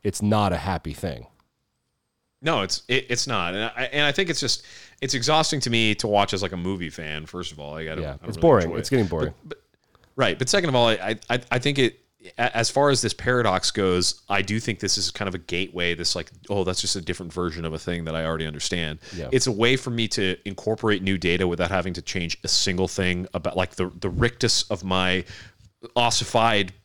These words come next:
Speaker 2: preconceived notions. Like, that architecture remains intact. I don't have to change that at all, and I can still just, like, absorb the new data as they come to me.
Speaker 1: As I, as I think about it, this is the most intense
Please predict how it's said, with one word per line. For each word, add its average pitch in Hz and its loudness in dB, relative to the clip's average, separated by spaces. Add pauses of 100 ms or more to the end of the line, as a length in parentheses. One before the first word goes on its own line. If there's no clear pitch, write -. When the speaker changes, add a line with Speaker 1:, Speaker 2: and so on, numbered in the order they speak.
Speaker 2:
preconceived 110 2
notions. 92 -4
Like, 85 -8
that 107 0
architecture 107 0 (220)
remains 104 0
intact. 90 -6 (280)
I 110 0
don't 117 4
have 113 2
to 110 -6
change 113 2
that 104 4
at 101 4
all, 87 4 (140)
and 107 -2
I 104 2
can 101 -4
still 101 4
just, 92 -2
like, 95 -2
absorb 82 -4
the 85 -6
new 80 -4
data 78 -4
as 71 -6
they 67 -12
come - -12
to - -4
me. 175 6
Speaker 1:
As 190 4
I, 240 6
as 208 4
I 247 6
think 156 2
about 131 8
it, 92 2
this 147 6
is 190 4
the 127 6
most 113 8 (160)
intense 113 4